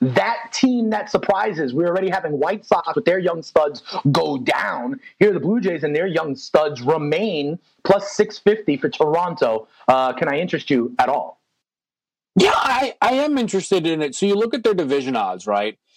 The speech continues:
Speaker 2: And
Speaker 1: Yep.
Speaker 2: the difference is, you know, it's like twenty-seven to one, right? So it's a big number. But there's a reason for that. Now, again, if we're gonna push Boston to the side here, and I'm okay with doing that, the Yankees and the Rays, that's still a tough mountain to climb.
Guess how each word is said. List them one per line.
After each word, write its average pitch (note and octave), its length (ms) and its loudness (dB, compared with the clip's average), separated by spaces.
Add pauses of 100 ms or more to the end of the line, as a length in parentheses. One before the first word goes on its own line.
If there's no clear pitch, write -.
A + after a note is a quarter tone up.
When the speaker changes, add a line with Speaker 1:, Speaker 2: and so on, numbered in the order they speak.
(220)
Speaker 2:
And B2 400 2
Speaker 1:
Yep. A#2+ 80 -4
Speaker 2:
the G2+ 60 -12
difference C#3 340 -2
is, B2 160 -2
you B2 240 -4
know, G2+ 120 -6
it's F2+ 100 -8
like B2+ 160 -6
twenty-seven C#3 580 0
to G#2+ 60 -6
one, F#2+ 260 -12
right? A#2 180 0
So E3 140 0
it's E3+ 140 0
a G#3+ 60 2
big F3 280 0
number. C3+ 400 -4 (720)
But - 160 -2
there's A#3+ 220 6
a G#3+ 80 -2
reason F#3+ 420 -2
for G2 140 -14
that. - 220 -12 (260)
Now, A3 120 4
again, A#3 260 0
if E3 100 -4
we're A#3+ 100 2
gonna D4+ 180 0
push G#3 220 0
Boston E3+ 440 0
to D#3+ 120 4
the C#3 80 -2
side A3+ 300 0
here, B2 100 -2
and B2 80 -2
I'm D3+ 140 -2
okay C#3 180 -2
with A#2+ 140 -6
doing D#3+ 240 0
that, G2 80 -20 (960)
the D3+ 120 6
Yankees C4 360 2
and G3+ 80 2
the F3+ 60 0
Rays, C#3 240 0
that's D3+ 160 -2
still F3+ 220 2
a A#2 60 -2
tough C#3+ 300 0
mountain B2+ 280 -2
to G#2+ 80 -14
climb. G2 380 -6